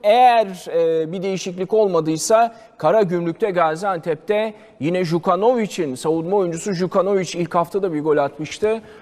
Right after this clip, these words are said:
Onun golüyle bir sıfır önde. Hemen hocamıza dönelim. E, ilk yarının değerlendirmesini isteyelim ama değerlendirmeden önce eminim yine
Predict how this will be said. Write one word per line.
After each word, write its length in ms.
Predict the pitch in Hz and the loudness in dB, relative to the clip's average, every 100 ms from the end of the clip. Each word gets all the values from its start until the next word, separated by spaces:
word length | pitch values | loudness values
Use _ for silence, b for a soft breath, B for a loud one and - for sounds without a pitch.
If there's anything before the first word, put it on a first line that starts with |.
| B | B
Onun 300 | 127 156 175 | -2 0 0
golüyle 440 | 160 160 165 190 151 | 2 2 0 0 2
bir 160 | 214 | 0
sıfır 420 | 180 - 156 202 | 0 -2 2 2
önde. 540 | 196 190 180 170 170 139 B | 2 2 2 4 2 2 B
Hemen 260 | 202 233 208 | -2 0 2
hocamıza 680 | 208 196 220 202 190 202 165 143 | 2 4 2 2 4 2 2 0
dönelim. 580 | 202 233 202 214 247 233 | 2 4 4 4 2 -2
E, 360 | 165 170 165 160 | -2 0 0 -2
ilk 300 | 185 208 202 | -2 -2 0
yarının 320 | 180 156 151 | 0 0 2
değerlendirmesini 760 | 185 185 190 185 185 190 208 214 | 2 4 2 0 -2 -4 -4 -8
isteyelim 320 | - 180 220 | -2 0 2
ama 180 | 202 156 | 2 4
değerlendirmeden 720 | 185 208 214 208 220 220 226 | 4 4 0 -2 -4 -2 -2
önce 400 | 202 180 226 226 B B B | -2 0 -2 -2 B B B
eminim 520 | 175 233 233 208 226 214 | 2 2 2 0 0 0
yine 300 | 196 196 | 0 0